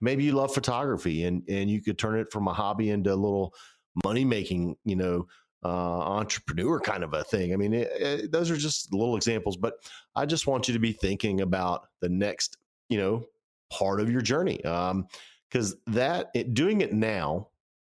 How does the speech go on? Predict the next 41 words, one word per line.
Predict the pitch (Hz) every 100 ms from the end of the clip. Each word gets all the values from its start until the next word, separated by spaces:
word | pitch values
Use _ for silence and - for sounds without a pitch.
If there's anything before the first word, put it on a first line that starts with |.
| _ -
is | 98 98
going | 110 107
to | 101 95
make | 95 101 98
your | 95
adjustment | 87 78 95 - 98
period, | - 85 85 82 - - _ _ _ _
you | -
know, | 117 87 - - -
a |
little | 101 101 101
easier, | 104 101 80 78
I | 76
do | 78 78
feel. | 80 60
So, | - 85 87 -
and | 147
then, | 175 196
and | - 143
then | 185 151 143 -
we | 147
gotta, | 156 240 208 127 -
um, | 104 101
so | - 110 107 -
kinda | - 226
moving | 170 120 107
on, | 135
we | 113
gotta | 196 160
prioritize | 82 - - 95 92 110 110 156 113 - 90 90 80
expenses, | 80 - - 113 185 - 78 76
and | 90
that's | 151 -
hard | - 95 117 104
to | -
do, | 85 107 90
I |
think, | 76 87 76
Steve, | - 85 80
for | 82
people. | - 73 - 69